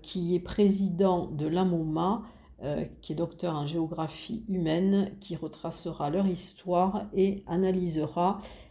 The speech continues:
euh, les causes de leur disparition. Dans le cadre d'Octobre Rose,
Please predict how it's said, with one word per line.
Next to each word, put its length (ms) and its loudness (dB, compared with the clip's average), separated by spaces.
euh, 240 0
les 160 -2
causes 440 4
de 100 0
leur 220 2
disparition. 1040 0
Dans 280 6
le 160 8
cadre 840 4
d'Octobre 680 0
Rose, 800 4